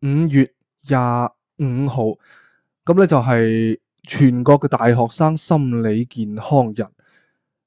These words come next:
噉啊，呢個節日同我息息相關嘅，因為我本身係心理學專業嘅。自從二零零八月，二零零八年我入學嗰一日開始，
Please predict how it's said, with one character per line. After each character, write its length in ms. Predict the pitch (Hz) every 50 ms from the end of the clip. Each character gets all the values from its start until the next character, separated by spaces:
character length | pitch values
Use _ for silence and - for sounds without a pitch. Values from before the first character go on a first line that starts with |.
| _ _ _ _
噉 180 | - 127 127
啊， 160 | 120 113 113
呢 140 | 117 135 139
個 80 | 131 120
節 300 | - - 117 110 104 101
日 60 | 95
同 120 | - - - -
我 80 | 110
息 120 | - - 123
息 120 | - 139
相 280 | 123 - - 123 120 120
關 240 | - 120 113 104 95 -
嘅， 120 | _ -
因 100 | - 135
為 120 | 135 123 110
我 120 | 107 107 107
本 200 | - 113 117 117
身 160 | 131 127 113
係 320 | 107 110 101 95 95 - _ _ _
心 220 | - - 139 123 120
理 40 | 110
學 60 | 107 117 98 -
專 180 | - 123 113
業 140 | 104 95 - _ -
嘅。 100 | 120 - _ _ _ _
自 180 | - 127 127 120
從 200 | 117 117 110 113
二 40 | 113
零 400 | 110 117 123 123 117 113 110 110
零 160 | 110 110 113
八 180 | - 143 135 131
月， 180 | 123 117 113 113 - _ _ _ _ -
二 160 | 131 131 127
零 180 | 120 113 110
零 160 | 110 107 110 117
八 220 | - - 127 123
年 180 | 110 107 101 98 104
我 100 | 117 123
入 60 | 123
學 480 | 127 110 - _ 113 - 120 110 107 -
嗰 160 | _ 123 120 131
一 40 |
日 280 | 147 143 135 131 110 - _ _ _ _ _ _ _
開 200 | - 143 131 123
始， 360 | - - - 110 113 117